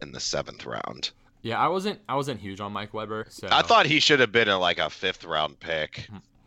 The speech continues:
Speaker 1: but I guess
Speaker 2: Yeah.
Speaker 1: that's not too far off, but still.
Speaker 2: One thing that I did notice was Alex Barnes did go undrafted. I was, I was curious. This big, big guy, Alex Barnes, thirty-four rep bench press, Alex.
Speaker 1: Really?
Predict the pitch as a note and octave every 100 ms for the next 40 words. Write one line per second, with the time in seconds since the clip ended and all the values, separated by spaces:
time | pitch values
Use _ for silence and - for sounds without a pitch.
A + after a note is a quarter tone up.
0 | - E2 D#2 _ _ _ G#2 A2+ A#2 F#2
1 | - D#2+ - F#2+ F#2 D#2+ D#2 C#2+ C#2 C#2
2 | - C#2+ - - D#2+ C#2+ C2+ - _ -
3 | B2+ D#3 E3 C#3+ A2 A2 B2+ C3+ C3 A2+
4 | G#2+ - G#2 G#2+ G#2+ G2+ - G2+ G2 F2+
5 | - F#2+ G2+ F#2+ F2+ F2 F2+ F2+ - G2+
6 | G2 G2+ F#2+ - G2+ F#2+ - G2+ G2 G#2
7 | - - A#2 G2+ G2+ A2 G#2 F#2 G2+ G#2+
8 | G2+ G2 F#2+ F#2+ G2 G2 F#2+ - G2+ F#2+
9 | - G2+ G2 G2 - G2+ F#2+ - - F#2
10 | - F#2 F#2 - _ - F2+ G#2+ F#2+ C#2+
11 | G1+